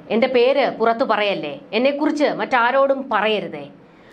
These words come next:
ഓണം ബമ്പർ അടിച്ച ഭാഗ്യശാലി ഏജന്റിനോട് പറഞ്ഞത് ഇങ്ങനെയാണത്രേ. "എനിക്കിപ്പോഴും വിശ്വസിക്കാൻ കഴിയുന്നില്ല, കിടന്നുറങ്ങാൻ പറ്റില്ല എന്നാണ് പറയുന്നത്" എന്ന്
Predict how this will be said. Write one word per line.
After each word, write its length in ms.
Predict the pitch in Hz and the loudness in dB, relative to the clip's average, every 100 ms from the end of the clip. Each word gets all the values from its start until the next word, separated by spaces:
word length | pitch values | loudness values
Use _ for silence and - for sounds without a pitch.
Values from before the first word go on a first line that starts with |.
| - | -4
ഓണം 320 | 240 277 349 330 | 2 2 2 0
ബമ്പർ 240 | 277 285 | 0 2
അടിച്ച 220 | 269 262 | 0 0
ഭാഗ്യശാലി 960 | 254 196 208 226 262 - 233 214 175 - | -4 -2 -2 0 -2 0 -2 -2 -8 -4
ഏജന്റിനോട് 680 | 208 233 254 269 262 262 | 0 0 0 -2 0 2
പറഞ്ഞത് 340 | 254 214 214 202 | 2 0 -2 -4
ഇങ്ങനെയാണത്രേ. 760 | 185 208 214 165 151 151 143 - - - - - - | -4 -2 0 -2 -4 -6 -12 -14 -20 -20 -20 -8 -2
"എനിക്കിപ്പോഴും 580 | 240 262 277 285 302 285 | 0 0 2 2 2 -2
വിശ്വസിക്കാൻ 560 | 233 285 277 294 277 | -2 -2 -2 0 0
കഴിയുന്നില്ല, 640 | 247 202 196 208 165 135 - - - 226 | 0 -2 -2 -4 -4 -8 -12 -18 -8 0
കിടന്നുറങ്ങാൻ 680 | 226 262 247 247 269 294 294 | 2 2 2 2 0 -2 0
പറ്റില്ല 500 | 240 262 269 262 - | -2 -2 0 0 0
എന്നാണ് 340 | 233 233 226 240 240 | -2 0 0 -2 0
പറയുന്നത്" 540 | 214 240 277 277 277 | 2 2 0 0 2
എന്ന് 480 | 269 240 226 220 151 | 0 0 -2 -4 -6